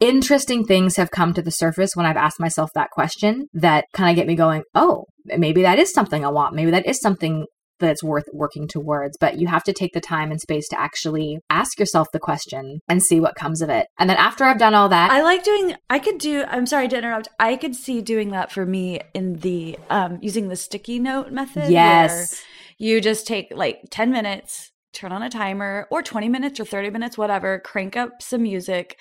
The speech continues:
Speaker 2: and just for every, "Wouldn't it be cool if," you put it on a Post-it note and then just keep going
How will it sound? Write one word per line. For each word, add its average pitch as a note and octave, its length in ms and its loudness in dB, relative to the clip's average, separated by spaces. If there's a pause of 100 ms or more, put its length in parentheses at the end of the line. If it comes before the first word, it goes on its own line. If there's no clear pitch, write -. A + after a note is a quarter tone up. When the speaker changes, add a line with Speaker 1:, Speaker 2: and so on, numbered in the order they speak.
(440)
Speaker 2:
and F#3 280 0
just F#3 280 -6
for - 220 -6
every, G3+ 580 -2 (340)
"Wouldn't G#3 320 -2
it G#3+ 60 -10
be A#3 100 -6
cool F#3+ 420 -2 (120)
if," E3+ 600 -6 (100)
you F#3 120 -10
put F3+ 160 -10
it D#3+ 60 -8
on E3+ 140 -4
a E3+ 60 -8
Post-it F3 380 -10
note E3+ 220 -10
and E3 120 -6
then D#3+ 80 -8
just - 240 -14
keep - 360 -8
going E3 460 -6